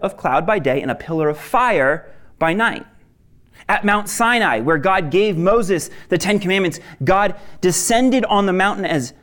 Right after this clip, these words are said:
and it was described as smoke and fire. When God came to inhabit the tabernacle,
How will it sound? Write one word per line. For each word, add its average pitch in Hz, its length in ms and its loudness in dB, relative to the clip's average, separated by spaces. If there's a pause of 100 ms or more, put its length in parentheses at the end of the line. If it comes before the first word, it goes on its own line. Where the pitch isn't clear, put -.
(320)
and 156 140 2
it - 20 4
was 139 200 -2
described 151 500 0
as 135 120 -4
smoke 202 520 0
and 131 120 -2
fire. - 540 -12 (1300)
When 160 420 0
God 190 260 2
came 208 280 0
to 196 280 2 (200)
inhabit 185 640 0
the 160 100 2
tabernacle, 165 1120 -2